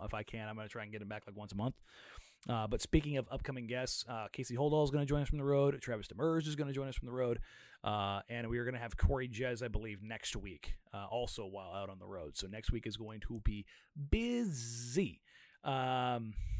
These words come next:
the other side of this is, um, the watch parties. All of the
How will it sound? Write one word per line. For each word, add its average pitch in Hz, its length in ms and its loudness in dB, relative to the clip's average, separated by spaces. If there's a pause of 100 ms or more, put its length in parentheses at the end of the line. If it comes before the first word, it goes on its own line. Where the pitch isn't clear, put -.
(480)
the 139 100 2
other 135 140 0
side 139 200 4
of 120 100 0
this 120 340 -2
is, 120 720 -2 (120)
um, 107 640 -4 (420)
the 117 400 -2
watch 135 300 0
parties. 101 480 6
All 123 240 2
of 117 120 -4
the 113 440 -4